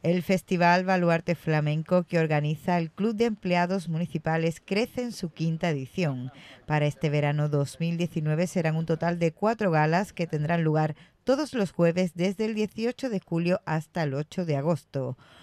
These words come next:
Otra de las novedades es que cambia de ubicación, pasa del Baluarte de la Candelaria al Baluarte de los Mártires. La intención es seguir defendiendo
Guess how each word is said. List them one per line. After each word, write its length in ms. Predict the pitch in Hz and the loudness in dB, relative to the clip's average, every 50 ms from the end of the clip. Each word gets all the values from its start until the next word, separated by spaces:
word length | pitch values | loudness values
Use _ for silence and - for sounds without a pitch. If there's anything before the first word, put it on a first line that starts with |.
| - - - _ _ | -20 -20 -20 _ _
Otra 380 | 165 175 160 156 - 165 165 156 | 2 2 2 2 2 2 2 2
de 80 | 156 147 | 2 2
las 220 | 143 147 - - | 0 -2 -2 -2
novedades 540 | 170 165 160 156 143 147 143 151 170 156 - | 0 0 2 2 2 2 2 0 -2 -2 -2
es 160 | 170 156 - | -6 -8 -4
que 140 | - 190 170 | -4 -4 -2
cambia 380 | - 156 151 156 165 180 190 190 | 0 0 0 0 2 2 2 2
de 140 | 185 165 151 | 2 0 0
ubicación, 680 | 135 143 - 143 139 - - 220 226 196 147 131 - - - - - - _ _ - | 0 0 -2 -2 -2 0 2 2 2 2 2 0 -4 -12 -20 -20 -20 -20 _ _ 2
pasa 340 | 160 160 160 - - 190 180 | 2 2 2 2 0 0 2
del 200 | 170 160 147 139 | 2 2 2 2
Baluarte 640 | 147 147 143 143 151 151 151 156 - - 175 180 170 | 2 2 2 2 2 2 2 0 0 0 0 2 2
de 160 | 175 190 190 | 2 2 2
la 100 | 175 151 | 0 0
Candelaria 680 | - 190 202 202 180 151 143 143 143 147 151 143 - _ | 0 0 0 0 2 2 2 2 2 0 0 -2 -2 _
al 220 | - 220 233 254 226 | -2 -2 -2 0 0
Baluarte 580 | 233 214 196 160 151 147 147 151 - 170 170 | 0 2 2 4 2 2 0 -2 -2 -2 -2
de 140 | 160 156 143 | 0 0 -2
los 180 | 127 131 - 135 | -2 -4 -4 -6
Mártires. 680 | 135 131 127 - - - 127 113 123 120 - - - - - - - - - - | -6 -6 -6 -6 -8 -8 -8 -6 -6 -8 -8 -10 -14 -20 -20 -20 -20 -20 -18 -10
La 160 | - - 165 175 | -2 0 2 2
intención 540 | 170 160 170 175 160 - 190 185 180 180 | 2 2 2 0 0 0 0 0 2 2
es 100 | 185 180 | 0 0
seguir 320 | - - 175 180 185 180 180 | -2 -2 0 0 0 0 0
defendiendo 640 | 190 180 - 180 165 165 165 185 202 202 185 180 | -2 -2 0 -2 -2 0 -2 -2 0 0 0 0